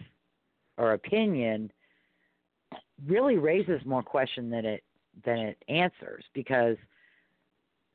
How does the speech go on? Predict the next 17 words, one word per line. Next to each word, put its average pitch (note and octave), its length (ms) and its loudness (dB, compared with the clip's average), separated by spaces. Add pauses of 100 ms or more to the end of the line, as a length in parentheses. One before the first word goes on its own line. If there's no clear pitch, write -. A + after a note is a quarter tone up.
(120)
Stacy's C3+ 360 -2
mother C3 360 0
saw B2 140 2
her B2 160 0
at A#2 60 2
eight A#2 200 0
P A#2+ 260 -6
M B2+ 500 2 (400)
wearing A#2 460 0 (100)
shorts C3+ 320 0
and B2 120 -4
a A2+ 60 -6
T-shirt, C3 520 0
but B2 80 -2
when B2 140 -4
her A#2+ 80 -4
body's C#3+ 400 0